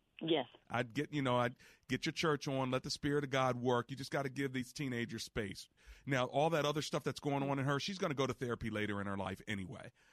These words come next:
Speaker 2: all right, 'cause it's gonna come back up.
Speaker 1: Mm.
Speaker 2: But I understand the idea of getting therapied out. Sometimes you just can't talk about it anymore. You wanna forget about it. Let
Speaker 1: Right.
Speaker 2: her forget about it and let her just be a teenager.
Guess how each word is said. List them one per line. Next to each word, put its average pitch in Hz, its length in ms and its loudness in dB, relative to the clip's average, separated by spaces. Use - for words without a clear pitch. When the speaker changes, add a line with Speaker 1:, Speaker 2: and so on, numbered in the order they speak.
Speaker 2:
all 107 100 0
right, 110 140 0
'cause 127 120 -2
it's 131 100 -4
gonna 131 160 0
come 123 240 0
back 104 240 -2
up. 101 180 0
Speaker 1:
Mm. 165 200 -2
Speaker 2:
But 123 120 2
I 135 100 2
understand 147 500 -2
the 120 60 -2
idea 117 340 0
of 101 100 -2
getting 113 200 0
therapied 113 460 0
out. 101 200 -2
Sometimes 139 320 -2
you 113 80 -2
just 113 280 -2
can't 131 280 -2
talk 135 260 2
about 131 260 2
it 131 80 0
anymore. 127 500 4
You 120 120 4
wanna 120 180 4
forget 117 400 0
about 104 300 2
it. 101 120 -2
Let 135 160 4
Speaker 1:
Right. 156 100 4
Speaker 2:
her 180 120 4
forget 143 400 0
about 170 320 2
it 185 120 -2
and 120 160 2
let 139 160 2
her 147 120 2
just 127 260 -2
be 127 140 4
a 131 40 2
teenager. 104 540 -6